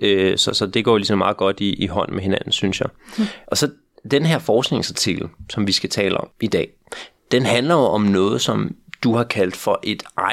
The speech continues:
Speaker 1: ejerskiftebarometer. Øh, og, og vi har jo faktisk, vi har simpelthen et ejerskiftebarometer liggende lige her foran os. Det ligner nærmest sådan et, øh,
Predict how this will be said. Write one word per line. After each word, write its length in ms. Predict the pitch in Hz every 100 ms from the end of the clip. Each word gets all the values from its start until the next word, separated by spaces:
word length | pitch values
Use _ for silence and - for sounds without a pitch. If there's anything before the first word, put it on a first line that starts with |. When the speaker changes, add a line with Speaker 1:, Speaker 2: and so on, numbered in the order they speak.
| 147 170 -
Speaker 1:
ejerskiftebarometer. 880 | 117 95 101 - - 101 87 85 90 87 _ -
Øh, 180 | 110 85
og, 120 | 117 104
og 100 | 107
vi 60 | 110
har 80 | 101
jo 60 |
faktisk, 380 | 95 123 143 -
vi 120 | 110 107
har 100 | 95
simpelthen 360 | 170 143 120 - _ -
et 120 | 117
ejerskiftebarometer 1160 | 110 127 156 - 117 110 101 95 101 120 117
liggende 500 | 123 110 127 - 151
lige 200 | 110 127
her 220 | 139 135 117 -
foran 500 | - 120 139 123 120
os. 140 | 131
Det 140 | 139
ligner 320 | 117 120 135 135
nærmest 400 | 98 104 127 -
sådan 200 | 123 113
et, 200 | 110 - -
øh, 400 | 117 107 104